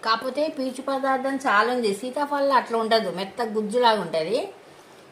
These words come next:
కాకపోతే ఇది ఒక విత్తనం అయితే సేమ్ సీతాఫలం లానే వచ్చింది. నా వీడియో మీకు నచ్చితే లైక్ చేయండి, షేర్ చేయండి, సబ్స్క్రైబ్ కూడా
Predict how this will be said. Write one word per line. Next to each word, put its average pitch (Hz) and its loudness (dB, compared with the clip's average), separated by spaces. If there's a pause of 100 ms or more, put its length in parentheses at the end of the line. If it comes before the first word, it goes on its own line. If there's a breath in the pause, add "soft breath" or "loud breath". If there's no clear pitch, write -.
(140)
కాకపోతే 294 2
ఇది 262 2
ఒక 226 2
విత్తనం 277 0
అయితే 277 -2
సేమ్ 247 0
సీతాఫలం 240 2
లానే 202 4
వచ్చింది. 156 -4 (1300)
నా 240 0
వీడియో 269 2
మీకు 254 -2
నచ్చితే 233 2
లైక్ 233 0
చేయండి, 262 0
షేర్ 233 0
చేయండి, 254 0
సబ్స్క్రైబ్ 220 -2
కూడా 269 0